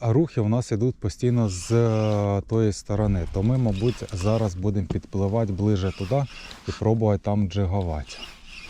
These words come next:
О, тобто, можливо, судак сконцентрувався саме на тій частині водойми.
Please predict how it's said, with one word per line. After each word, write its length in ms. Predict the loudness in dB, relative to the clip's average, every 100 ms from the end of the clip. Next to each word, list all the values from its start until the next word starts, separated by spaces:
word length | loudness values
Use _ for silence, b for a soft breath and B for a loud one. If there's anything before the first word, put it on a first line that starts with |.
| B B B B
О, 200 | -4 -2 0
тобто, 280 | 0 2 4
можливо, 500 | 4 4 2 2 0
судак 320 | 0 0 0
сконцентрувався 920 | -2 -2 -2 -4 -2 2 2 0 -6
саме 480 | 0 2 4 4 2
на 160 | 0
тій 220 | 0 -2
частині 520 | 0 -4 -2 0 2 2
водойми. 520 | 0 0 -2 -2